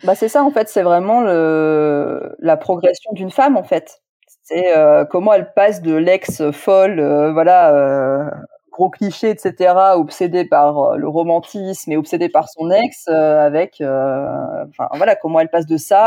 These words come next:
à, euh, une femme épanouie ou pas, d'ailleurs, en fait, hein, mais, euh, comment, comment elle se sort de tout ça. Et, euh, et c'est vraiment passionnant et c'est, euh, et c'est hyper, hyper drôle, en fait. Vraiment, c'est, c'est une série qui est, euh,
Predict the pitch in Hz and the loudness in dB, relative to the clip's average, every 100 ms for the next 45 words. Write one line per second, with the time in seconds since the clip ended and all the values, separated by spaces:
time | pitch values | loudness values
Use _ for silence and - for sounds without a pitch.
0 | - 165 175 185 156 143 147 151 180 160 | 4 4 4 4 4 0 -4 -2 -2 0
1 | 156 156 156 165 196 208 180 277 180 - | -2 -2 -2 -10 -12 -14 -4 0 0 0
2 | 165 170 147 156 156 - 160 170 151 151 | -2 -2 -4 -8 -8 -4 -4 -4 -4 0
3 | 143 143 143 _ _ _ _ 233 196 220 | 2 0 -2 _ _ _ _ -8 0 0
4 | 208 202 214 269 196 - 165 160 160 160 | 0 -4 0 -2 -2 -10 -6 -4 -4 -4
5 | 156 151 - 208 180 165 - 240 254 _ | -6 -6 -4 -4 -4 -12 -4 -4 -4 _
6 | _ _ _ _ _ - 156 147 143 139 | _ _ _ _ _ -8 -2 0 0 0
7 | 143 156 151 185 - 196 - 196 208 233 | -4 -4 -2 0 0 -2 -2 -4 0 0
8 | 226 165 143 - 156 151 143 139 - - | 0 -2 -6 -6 -4 -2 0 -2 -4 -6
9 | 156 - 147 _ _ _ - 220 - 190 | -10 -10 -16 _ _ _ -12 -10 -2 -2
10 | 196 170 175 165 151 156 147 - - _ | -2 -8 -8 -6 -6 -8 -10 -18 -20 _
11 | _ _ _ - 165 160 156 - - 151 | _ _ _ -14 -6 -6 -6 -16 -14 -12
12 | 147 151 151 160 190 - 156 147 143 139 | -8 -8 -6 -8 -8 -8 -8 -6 -6 -6
13 | 135 135 143 | -8 -10 -12